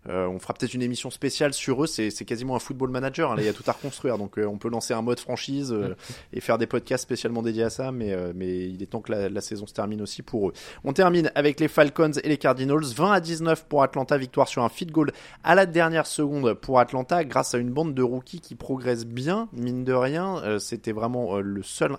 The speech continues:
Speaker 1: intérêt, hein, euh, de ce match. Celui-là n'avait vraiment aucun, euh, enjeu sportif. Euh, les di-, les Desmond Reader, les Tal-, Tyler Allgeier,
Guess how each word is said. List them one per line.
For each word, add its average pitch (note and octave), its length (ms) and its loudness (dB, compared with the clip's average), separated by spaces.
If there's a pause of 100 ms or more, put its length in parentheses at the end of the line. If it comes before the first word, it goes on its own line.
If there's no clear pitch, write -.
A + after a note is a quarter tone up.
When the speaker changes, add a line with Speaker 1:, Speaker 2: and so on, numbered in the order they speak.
Speaker 1:
intérêt, A#2+ 480 -2
hein, G2+ 160 -2
euh, F2+ 320 -2 (360)
de A2 80 -4
ce - 120 -6
match. - 200 -4
Celui-là A2 360 -2
n'avait F#2+ 220 -2
vraiment G2+ 300 -8
aucun, A2 380 -8
euh, E2+ 480 -6
enjeu A2+ 300 -4
sportif. - 580 -4 (420)
Euh, G#2+ 200 6
les E3+ 400 4 (400)
di-, D3+ 380 -6
les C3 260 2
Desmond E3 480 0
Reader, D3+ 420 4
les B2 60 2
Tal-, D3 460 0 (100)
Tyler E3+ 320 4 (160)
Allgeier, D#3 800 2